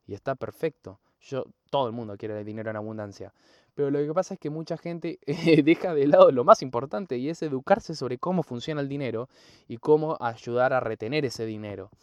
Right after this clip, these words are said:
Es algo que no tiene mucha lógica, ¿no? Que quieran dinero pero no estudian sobre cómo funciona y cómo generar dinero. Pero bueno, está bien. <laughs> Son errores que pueden pasar. Em,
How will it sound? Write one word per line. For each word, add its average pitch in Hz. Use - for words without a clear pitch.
Es -
algo 160
que 110
no 120
tiene 131
mucha 127
lógica, 139
¿no? 151
Que 113
quieran 127
dinero 131
pero 113
no 117
estudian 131
sobre 107
cómo 127
funciona 120
y 110
cómo 120
generar 117
dinero. 127
Pero 285
bueno, 117
está 147
bien. 101
<laughs> 175
Son 147
errores 131
que 113
pueden 113
pasar. 113
Em, 120